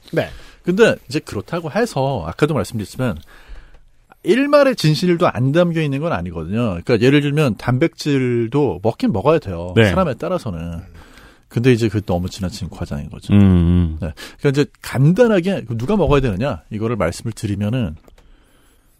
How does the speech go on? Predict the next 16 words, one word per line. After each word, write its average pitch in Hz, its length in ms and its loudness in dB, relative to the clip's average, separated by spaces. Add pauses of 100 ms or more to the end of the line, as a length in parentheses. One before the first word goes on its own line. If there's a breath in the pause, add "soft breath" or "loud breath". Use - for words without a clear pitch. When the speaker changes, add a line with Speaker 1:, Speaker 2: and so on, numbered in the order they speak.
(100)
Speaker 2:
뭐 101 200 -4
일단 117 240 0
생각하시는 160 520 -2
거는 113 320 -4 (380)
근육 127 280 4
만들기 101 460 2
위한 82 200 0
사람들 95 420 -6
생각하시잖아요. 104 600 2
Speaker 3:
네, 98 80 4
네. 80 180 -4 (460 loud breath)
Speaker 2:
네, 98 100 0
그분들은 120 520 2
거의 90 200 0
필요가 - 280 -6
없습니다. - 420 -12